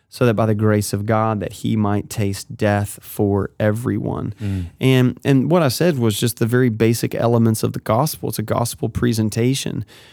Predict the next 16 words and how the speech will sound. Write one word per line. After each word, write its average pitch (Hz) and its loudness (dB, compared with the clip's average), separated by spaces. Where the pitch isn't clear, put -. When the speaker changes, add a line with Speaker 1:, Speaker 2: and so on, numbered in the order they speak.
Speaker 1:
that 110 2
man 110 4
is 107 -2
separated 110 0
from 117 0
this 104 -2
holy 107 2
God. 113 2
And, - 0
and 113 4
we 113 4
said 113 2
Jesus 120 0
is 101 0
fully 127 2
God 113 2